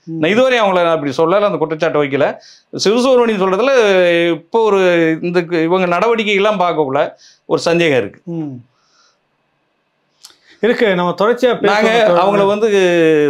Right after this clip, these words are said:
Speaker 2: தனிப்பட்ட முறையில யாரையும் ஒரு வீரப்பன் தொடர்பு எடுத்துக்கிறோம்ல. நம்ம ஊர்ல கூட ஒரு பத்திரிகையாளர் எல்லா இடத்துலயும் சொல்லுவார், வீரப்பனுக்கு ஓனர் மாதிரியே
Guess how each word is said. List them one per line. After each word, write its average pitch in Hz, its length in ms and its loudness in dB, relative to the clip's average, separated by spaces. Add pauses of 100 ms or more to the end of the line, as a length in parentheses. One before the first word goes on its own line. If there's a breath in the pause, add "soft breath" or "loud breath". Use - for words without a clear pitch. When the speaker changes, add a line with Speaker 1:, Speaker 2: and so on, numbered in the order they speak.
Speaker 2:
தனிப்பட்ட 220 440 0
முறையில 220 300 0
யாரையும் 185 380 0
ஒரு 156 80 2
வீரப்பன் 160 420 -2
தொடர்பு 151 220 -2
எடுத்துக்கிறோம்ல. 131 420 -2
நம்ம 160 200 0
ஊர்ல 185 140 0
கூட 190 160 0
ஒரு 165 100 0
பத்திரிகையாளர் 160 600 0
எல்லா 160 100 2
இடத்துலயும் 156 380 0
சொல்லுவார், 131 260 0 (440 soft breath)
வீரப்பனுக்கு 156 520 0
ஓனர் 156 280 2
மாதிரியே 151 200 0